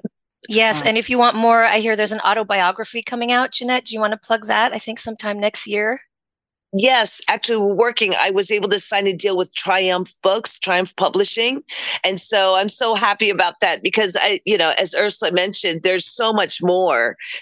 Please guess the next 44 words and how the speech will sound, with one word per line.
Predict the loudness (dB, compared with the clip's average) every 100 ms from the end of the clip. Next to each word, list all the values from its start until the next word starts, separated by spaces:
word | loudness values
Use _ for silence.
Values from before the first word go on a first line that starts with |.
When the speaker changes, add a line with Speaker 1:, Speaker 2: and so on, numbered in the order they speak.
| -2
Speaker 3:
that | 2
we | 4
would | 4 2
have | 0
loved | 0 2 2 0
to | -4
put | -2 0
in | 2
the | 0
film. | 0 -2 0 -2 -4 -4
Um, | -2 0 0 0 -4 -6 -2
and | 0 0
hopefully, | 0 -2 -2 0 0 0 -2 -2
you | -2
know, | 0
you | 0 0
never | 0 0
know, | 0 2
Ursula, | 2 0 0 -2 0
we | 0
might | 0 0
do | 0
a | -2
sequel | -2 -6 -2 -2
someday. | -2 -2 0 2 2 2 0 -4 -8 -8 -10 -4
You | 0 4
know, | 4
it'd | 4
be | 2 2
nice. | 2 2 2 0 -4 -8 -6
But, | 0 2 2 -4 -2 2
um, | 4 4 0 -4
th-, | -8 -6
the | -2 0
book | 0 0 0
is | 0
something | 0 0 0 0
that, | 2 0 -2 -10
yeah, | -2 0 2 0
we've | -2 -2
been | 0 0
working | 0 0 0
on, | 2 0 0 -4 -8 -16 -16 -20 _
um, | 2 4 4